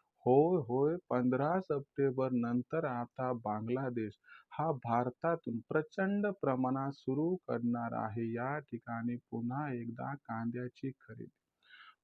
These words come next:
पण पंधरा सप्टेंबर नंतर बांगलादेशमध्ये अचानक असं काय बरं घडताना दिसणार आहे आपल्या सर्वांना, ज्याच्यामुळे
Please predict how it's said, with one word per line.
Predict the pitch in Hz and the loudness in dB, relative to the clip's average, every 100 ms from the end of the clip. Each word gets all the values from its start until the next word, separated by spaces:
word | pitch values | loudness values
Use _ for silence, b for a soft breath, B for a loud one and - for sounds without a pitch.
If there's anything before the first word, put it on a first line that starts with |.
| - | 0
पण | 208 208 | 2 2
पंधरा | 165 160 165 175 208 | 2 4 4 2 0
सप्टेंबर | 208 170 160 - 160 151 156 | 0 0 0 0 2 2 2
नंतर | 143 143 156 165 156 117 | 4 2 2 2 2 2
बांगलादेशमध्ये | 120 123 127 151 185 165 139 143 135 131 127 120 135 143 | 2 2 2 2 0 0 0 0 0 0 0 2 2 2
अचानक | 120 120 - 151 165 165 - | -2 -4 -2 -2 -2 -4 -4
असं | 123 127 - 190 185 - | -6 -4 0 0 0 -2
काय | 139 156 196 | 0 2 0
बरं | 180 165 156 131 | 0 2 2 2
घडताना | 123 127 131 131 135 131 | 0 0 -2 -2 0 -2
दिसणार | 117 117 - 120 135 147 | -2 -4 -2 -2 0 -2
आहे | 127 117 123 | -2 -2 -2
आपल्या | 123 117 120 123 135 | -4 -6 -6 -6 -6
सर्वांना, | 139 - 117 117 131 120 117 _ B B B _ | -8 -8 -6 -6 -6 -10 -14 _ B B B _
ज्याच्यामुळे | 113 127 131 - 180 175 151 131 | -2 0 0 -2 -2 0 2 0